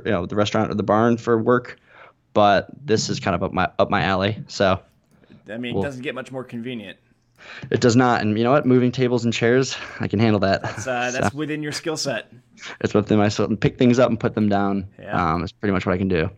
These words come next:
Speaker 1: So,
Speaker 2: Nice.
Speaker 1: all right, you're gonna teach me a weeding game.
Speaker 2: Yeah, and this actually comes, this comes from Emily. It's actually an improv game.
Speaker 1: Okay.
Speaker 2: But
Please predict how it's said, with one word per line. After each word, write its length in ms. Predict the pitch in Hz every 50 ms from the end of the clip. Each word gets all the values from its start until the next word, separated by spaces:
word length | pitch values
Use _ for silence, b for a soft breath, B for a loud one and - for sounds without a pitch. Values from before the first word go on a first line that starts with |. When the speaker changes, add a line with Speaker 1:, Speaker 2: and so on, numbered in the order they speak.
| _ _ -
Speaker 1:
So, 300 | - - 90 87 87 - _ _ _
Speaker 2:
Nice. 300 | - 92 104 110 107 - 123
Speaker 1:
all 60 | 127
right, 180 | 110 87 - _ _ _ _
you're 100 | - 120
gonna 80 | 127 117
teach 220 | 120 135 113 -
me 120 | 117 120 117
a 60 | 107
weeding 240 | 101 104 98 95 95
game. 220 | 92 82 82 92 101
Speaker 2:
Yeah, 240 | 135 175 208 220
and 80 | 196 180
this 100 | 190 190
actually 240 | 226 208 - 233 220 -
comes, 380 | - 190 185 185 190 170 - 143 B B B B B 131
this 200 | 135 156 175 -
comes 300 | - - 175 170 170 165
from 540 | - - 156 156 151 151 151 151 151 - - -
Emily. 460 | 127 147 156 147 127 120 117 113 117 113
It's 120 | 107 107
actually 300 | 135 131 127 - 127 104 -
an 160 | - 123 127
improv 360 | 123 123 110 95 85 92 - -
game. 280 | 95 87 67 55 50 _ _ _ _ _ _ _ _ _ -
Speaker 1:
Okay. 300 | - 113 135 147 - 165 151
Speaker 2:
But 320 | 160 156 151 - - _